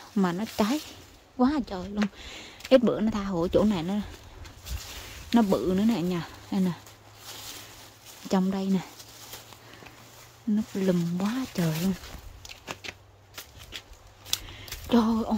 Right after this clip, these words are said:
ơi, cả chùm ở dưới đây nè cả nhà ơi, nó mê chưa? Đã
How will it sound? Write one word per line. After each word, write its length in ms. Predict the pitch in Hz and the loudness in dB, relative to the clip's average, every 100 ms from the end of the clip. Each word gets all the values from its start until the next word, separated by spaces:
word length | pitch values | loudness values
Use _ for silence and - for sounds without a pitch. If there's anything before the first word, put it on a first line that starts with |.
| 247 | 6
ơi, 280 | 330 349 359 | 8 8 6
cả 80 | 180 | 6
chùm 320 | - 208 240 | 8 10 10
ở 40 | |
dưới 220 | 262 285 | 8 6
đây 260 | 349 277 311 | 6 6 6
nè 100 | 285 | 4
cả 80 | - | 4
nhà 200 | 220 214 | 2 2
ơi, 320 | - 214 302 | 2 4 4
nó 120 | 320 | 4
mê 420 | 320 254 254 285 | 8 8 10 8
chưa? 500 | 302 269 285 349 339 220 - - - - - - | 8 6 8 10 10 8 -6 -16 -16 -16 -16 0
Đã 380 | 202 220 311 | 2 2 4